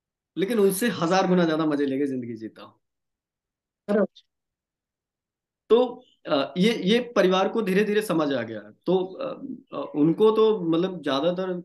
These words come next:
Speaker 1: किसी को इन सब चीजों से कोई दिक्कत ही नहीं है कि तुम, पैसे वाले मामले में तो है ही नहीं परिवार को, क्योंकि उनको पता है कि ये कुछ ना कुछ, अ,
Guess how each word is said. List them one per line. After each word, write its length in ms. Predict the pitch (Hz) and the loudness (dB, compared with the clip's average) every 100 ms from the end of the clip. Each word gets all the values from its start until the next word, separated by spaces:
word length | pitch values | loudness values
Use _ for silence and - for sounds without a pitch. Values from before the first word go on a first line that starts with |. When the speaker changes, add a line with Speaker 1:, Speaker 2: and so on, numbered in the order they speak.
| _ | _
Speaker 1:
किसी 220 | 143 180 | -8 -2
को 440 | 185 185 170 - - | 2 4 2 0 -8
इन 240 | - 156 | -6 -4
सब 160 | 160 180 | 0 -2
चीजों 240 | 185 175 | 0 0
से 120 | 185 185 | 0 0
कोई 160 | 175 | 2
दिक्कत 340 | 160 147 151 151 | 0 0 -4 -2
ही 60 | |
नहीं 120 | 135 | -2
है 60 | 135 | -2
कि 120 | 156 | -4
तुम, 280 | 165 151 147 - _ _ | -6 -6 -6 -10 _ _
पैसे 240 | 170 170 220 | 0 4 4
वाले 160 | 220 | 6
मामले 260 | 220 208 214 | 4 4 4
में 80 | 214 | 2
तो 60 | |
है 120 | 170 | 2
ही 60 | 160 | 2
नहीं 120 | 160 | 2
परिवार 300 | 131 117 104 | 0 -4 -8
को, 140 | - 107 - _ _ | -12 -20 -20 _ _
क्योंकि 160 | 180 226 | -2 2
उनको 180 | 208 247 | 2 2
पता 160 | 175 | 2
है 100 | 208 | 0
कि 80 | 208 | -2
ये 200 | 190 208 214 - _ _ _ _ _ _ _ | 0 0 -2 -8 _ _ _ _ _ _ _
कुछ 120 | 196 | 0
ना 80 | 220 | 0
कुछ, 260 | 208 - 190 | 0 -2 -2
अ, 160 | 190 | 0